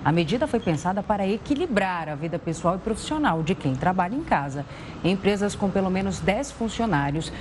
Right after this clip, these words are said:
terão ainda que arcar com custos como energia elétrica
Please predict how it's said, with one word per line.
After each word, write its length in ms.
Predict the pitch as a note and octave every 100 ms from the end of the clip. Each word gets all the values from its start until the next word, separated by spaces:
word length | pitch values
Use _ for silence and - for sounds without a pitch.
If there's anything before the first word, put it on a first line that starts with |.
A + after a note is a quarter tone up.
| - -
terão 200 | E3+ G#3+
ainda 240 | G#3 A3
que 140 | G#3 A#3
arcar 480 | A#3+ - G3+ A3+
com 180 | - F3
custos 560 | D3+ G#3+ A3+ - A#3 -
como 220 | - D#3
energia 320 | D#3+ D#3+ E3
elétrica 640 | C#4+ G3 F#3+ F#3+ - A#3